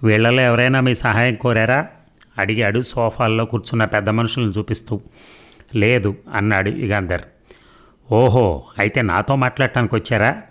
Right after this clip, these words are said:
సరోజకు స్పృహ వచ్చిందా? "వచ్చింది. ఏమిటి గొడవ? ఏం జరిగింది?" అడిగాడు యుగంధర్. స్వరాజ్యరావు వెనక్కి తిరిగి సోఫాలో కూర్చునున్న పెద్ద మనుషులను చూసి, "ఈయన ప్రఖ్యాత డిటెక్టివ్ యుగంధర్" అని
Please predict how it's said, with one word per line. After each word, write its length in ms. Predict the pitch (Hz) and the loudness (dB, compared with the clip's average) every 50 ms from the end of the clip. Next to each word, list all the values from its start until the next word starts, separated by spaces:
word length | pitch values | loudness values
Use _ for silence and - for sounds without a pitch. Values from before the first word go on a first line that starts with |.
| _ _ _ _ _ - - _ | _ _ _ _ _ -20 -20 _
సరోజకు 580 | - - - 104 98 110 117 113 - 98 - 110 | -12 -4 0 0 2 2 2 0 -2 -2 -4 -4
స్పృహ 280 | - - - 113 104 | -4 -2 0 0 0
వచ్చిందా? 440 | 117 113 - - 123 110 117 135 - - - - _ _ _ _ _ _ _ _ _ _ _ _ _ _ _ _ _ _ _ _ _ _ _ - | 0 -2 0 0 2 2 4 2 0 -2 -10 -20 _ _ _ _ _ _ _ _ _ _ _ _ _ _ _ _ _ _ _ _ _ _ _ -4
"వచ్చింది. 600 | 104 101 95 - - 131 117 110 107 101 - - - - _ _ _ - | -2 -2 -2 -2 0 0 2 2 2 0 -2 -6 -14 -20 _ _ _ -2
ఏమిటి 360 | 120 110 110 120 117 127 123 | 0 0 0 2 2 0 0
గొడవ? 420 | 101 98 104 101 101 104 107 110 104 - - - | 0 2 2 2 2 2 2 0 -2 -6 -10 -4
ఏం 200 | 110 104 110 117 | -2 0 2 2
జరిగింది?" 520 | 113 117 113 113 120 117 113 120 147 160 - - - - - | 2 2 2 2 2 2 2 0 0 -2 -6 -12 -20 -8 -4
అడిగాడు 380 | 104 104 110 113 110 104 101 113 | -2 -2 0 0 0 0 0 -2
యుగంధర్. 520 | - 180 117 90 95 95 92 85 90 90 - - - _ _ _ _ _ _ - - - _ _ _ _ - | -4 -4 -6 -4 -4 -4 -2 -4 -6 -6 -6 -12 -20 _ _ _ _ _ _ -20 -20 -20 _ _ _ _ -10
స్వరాజ్యరావు 680 | - - 120 113 113 131 160 170 135 165 156 135 101 87 | -6 -2 0 2 2 2 0 0 0 0 0 0 0 0
వెనక్కి 380 | 90 101 104 113 110 - 156 | 0 0 0 0 -2 -4 -6
తిరిగి 300 | - - 120 107 110 113 | -4 -2 -2 0 0 -2
సోఫాలో 540 | - - 120 113 110 110 - 123 120 113 107 | -2 0 0 0 0 0 0 0 2 0 0
కూర్చునున్న 520 | - - 123 - - - 120 110 107 104 | 0 -2 -4 -4 -4 -2 -2 0 2 0
పెద్ద 240 | 101 - 107 95 92 | 0 0 -2 -2 0
మనుషులను 380 | 110 120 131 120 - - 120 104 | 0 0 0 -2 -2 -2 -2 -2
చూసి, 460 | - - 120 110 - - 165 175 170 - - - - - - - - - _ _ 147 | -4 -4 -6 -8 -2 -2 -2 -2 -2 -6 -14 -20 -20 -20 -20 -20 -20 -20 _ _ 2
"ఈయన 420 | 139 135 117 110 98 85 82 85 - - | 4 4 4 4 2 2 0 -4 -6 -4
ప్రఖ్యాత 440 | 110 117 - - 147 131 123 - 123 | -4 -4 -2 -2 -2 -2 0 0 -2
డిటెక్టివ్ 520 | 98 104 110 92 120 113 - - 120 107 | -2 -2 -2 -2 -2 -4 -2 -2 0 0
యుగంధర్" 440 | 98 95 87 117 107 101 90 87 - - - - - | 0 0 2 2 2 2 0 -2 -4 -6 -12 -6 -2
అని 140 | 110 107 | -2 -2